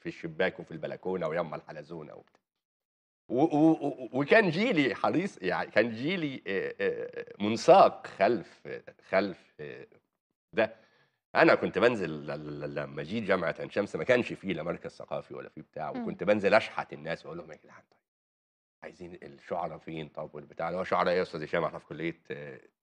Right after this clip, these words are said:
Speaker 1: تجارة
Speaker 2: ماليش دعوة
Speaker 1: أستاذ.
Speaker 2: بالكلام ده.
Speaker 1: إيه الكلام اللي أنت بتقوله؟"
Speaker 2: <laughs>
Speaker 1: ففين بقى أنت بتشحت الناس وبتكون وبتعمل وبيجي فيه مركز ثقافي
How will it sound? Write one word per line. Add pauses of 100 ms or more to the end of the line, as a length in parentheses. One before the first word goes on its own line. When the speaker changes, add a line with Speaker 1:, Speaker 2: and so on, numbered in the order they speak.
(760)
Speaker 1:
تجارة
Speaker 2:
ماليش
دعوة
Speaker 1:
أستاذ.
Speaker 2:
بالكلام
ده.
Speaker 1:
إيه
الكلام
اللي
أنت
بتقوله؟"
Speaker 2:
<laughs>
Speaker 1:
ففين
بقى
أنت
بتشحت
الناس
وبتكون
وبتعمل
وبيجي
فيه
مركز
ثقافي